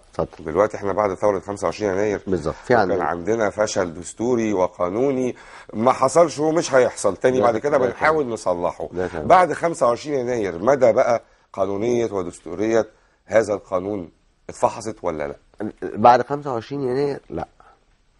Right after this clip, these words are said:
Speaker 2: طب ما احنا كده محتاجين ان هو
Speaker 1: بالظبط.
Speaker 2: بقى
Speaker 1: وده،
Speaker 2: يتفحص.
Speaker 1: وده الدور اللي هيتل-، اللي هيلعبه، آه، إدارة ال-، النقابة اللي هتتشكل بإذن الله على غروب هذا اليوم، إنه هتتشكل ن-، آه، إدارة للنق-، للنقابة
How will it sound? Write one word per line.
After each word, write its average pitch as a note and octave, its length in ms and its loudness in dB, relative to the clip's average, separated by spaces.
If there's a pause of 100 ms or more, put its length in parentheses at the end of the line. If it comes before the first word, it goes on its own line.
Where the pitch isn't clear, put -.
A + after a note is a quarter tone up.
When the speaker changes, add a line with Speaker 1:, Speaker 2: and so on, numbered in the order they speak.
(220)
Speaker 2:
طب E2 120 -4
ما E2 60 -8
احنا D2+ 160 -8
كده E2+ 180 -4
محتاجين E2+ 400 -4
ان A2+ 80 0
هو G#2+ 40 2
Speaker 1:
بالظبط. G#2+ 320 4
Speaker 2:
بقى G#2+ 220 -4
Speaker 1:
وده، A2+ 260 6
Speaker 2:
يتفحص. A2 140 0
Speaker 1:
وده A#2 180 2
الدور A2 420 0
اللي E2 180 -4
هيتل-، E2 420 -6
اللي E2+ 160 -2
هيلعبه، G#2 680 0 (360)
آه، F2 160 -6 (140)
إدارة B2 480 4
ال-، D2+ 520 -10
النقابة F2 560 0 (100)
اللي A2+ 320 -2
هتتشكل G2 680 -6
بإذن G2+ 400 0
الله E2+ 300 -4 (280)
على F2 160 -2
غروب F2 340 -2
هذا F#2 220 -4
اليوم، G2+ 400 -4
إنه F#2 240 -2
هتتشكل E2+ 540 -6
ن-، D#2 100 -6
آه، - 420 -4
إدارة G2 240 4
للنق-، F2 280 -6 (580)
للنقابة G#2+ 540 0